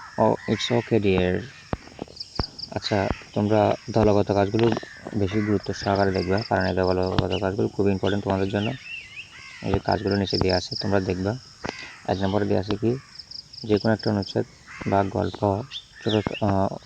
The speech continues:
ছোট গল্প থাকতে পারে। বিভিন্ন ধরনের বাক্য ও প্রশ্ন তৈরি করতে বলা হতে পারে। যদি চিহ্নের সঠিক ব্যবহার করতে বলা হতে পারে,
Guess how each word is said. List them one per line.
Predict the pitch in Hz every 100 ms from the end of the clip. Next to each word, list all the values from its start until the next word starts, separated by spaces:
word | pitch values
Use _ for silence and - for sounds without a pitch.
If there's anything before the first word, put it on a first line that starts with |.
| - - - - - -
ছোট | - 113
গল্প | 113 107 104
থাকতে | 98 101 - 101
পারে। | 98 101 - - - - - - - - - -
বিভিন্ন | 117 113 120
ধরনের | 120 120 113
বাক্য | 104 - -
ও | 110
প্রশ্ন | - 104 113
তৈরি | - 101
করতে | - 110 - 107 104 143 -
বলা | 104 98
হতে | 98 104 110
পারে। | 110 120 - - - - -
যদি | 104 101 98
চিহ্নের | - 104 107
সঠিক | - 104 98
ব্যবহার | 98 98 101 -
করতে | 107 - 113 113 - -
বলা | 110 104
হতে | 101 110
পারে, | 110